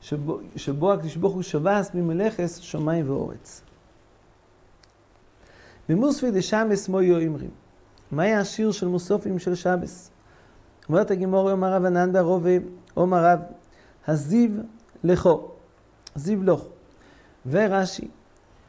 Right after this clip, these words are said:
שהשיר של מוספים של יום שבס זה שיר עשה האזינו. שיר עשה האזינו, מחלקים אותה לשישה פרוקים,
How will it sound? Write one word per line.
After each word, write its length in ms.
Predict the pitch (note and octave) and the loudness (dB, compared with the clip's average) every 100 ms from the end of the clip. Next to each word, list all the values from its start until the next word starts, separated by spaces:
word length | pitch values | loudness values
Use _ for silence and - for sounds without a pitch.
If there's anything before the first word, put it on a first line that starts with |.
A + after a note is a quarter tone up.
| _ _ _ | _ _ _
שהשיר 540 | - C3+ - - A#3 | -10 -8 -6 -2 0
של 200 | A3+ G#3 | 0 0
מוספים 720 | F3+ E3+ E3 G3+ G3+ F#3+ F3+ E3+ - - - | 0 -2 0 -2 -2 -4 -4 -6 -12 -20 -20
של 180 | - D3 | -10 -2
יום 260 | D#3 F#3+ F#3+ | 2 2 0
שבס 640 | - F3+ F#3+ F#3 F3 - - _ _ - | -2 -2 -2 -4 -6 -12 -20 _ _ -8
זה 120 | D3+ | -8
שיר 240 | D#3 F#3 | -6 -4
עשה 240 | F#3+ - E3+ | -4 -2 -2
האזינו. 360 | E3 D3+ D#3 - - _ _ _ _ _ _ _ _ | 0 -2 -4 -8 -16 _ _ _ _ _ _ _ _
שיר 220 | - G#3 | -4 0
עשה 240 | G3+ G3 F#3 | 0 0 -2
האזינו, 380 | D#3+ G3+ G#3 | -2 -2 -2
מחלקים 480 | F#3 F3+ E3 D#3+ G#3 | -2 -2 -4 -4 -4
אותה 320 | G#3 G3 F3+ F#3 - - - | -2 0 0 -2 -10 -20 -4
לשישה 560 | D#3 D#3+ - A3+ - | 0 0 0 0 2
פרוקים, 480 | A3 F#3+ G3 G3 - | 0 4 2 2 -4